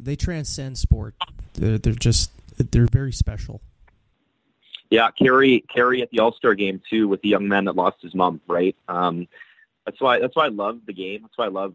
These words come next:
Speaker 2: uh, the N H L and the players and, and that family. There's a, there's a, there's a real family community, uh, in hockey. Uh, the Habs, I mean, I've been there not even a year,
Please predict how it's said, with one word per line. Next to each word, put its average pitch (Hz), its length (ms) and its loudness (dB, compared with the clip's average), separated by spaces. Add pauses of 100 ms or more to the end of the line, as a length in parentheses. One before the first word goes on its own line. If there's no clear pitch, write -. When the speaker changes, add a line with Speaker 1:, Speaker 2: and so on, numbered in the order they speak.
(100)
Speaker 2:
uh, 90 300 -6
the 95 100 -6
N 98 60 -6
H 95 180 -16
L 95 160 -6
and 90 80 -8
the 87 60 -16
players 92 500 -8
and, 87 240 -12
and 90 140 -12
that 92 160 -8 (120)
family. 101 540 -4
There's 101 220 -6
a, 101 100 -4
there's 135 220 0
a, 156 100 2 (140)
there's 120 160 -2
a 120 80 -2
real 131 320 2
family 110 420 -2
community, 104 460 -8 (500)
uh, 101 240 -2
in 107 140 -4
hockey. 120 560 -6 (460)
Uh, 98 300 -2
the 104 100 -4
Habs, 113 500 -2
I 117 60 -8
mean, 104 180 -12
I've 117 360 -10
been 113 180 -6
there 104 320 -8 (160)
not 110 160 -10
even 104 200 -8
a 95 40 -10
year, 92 420 -4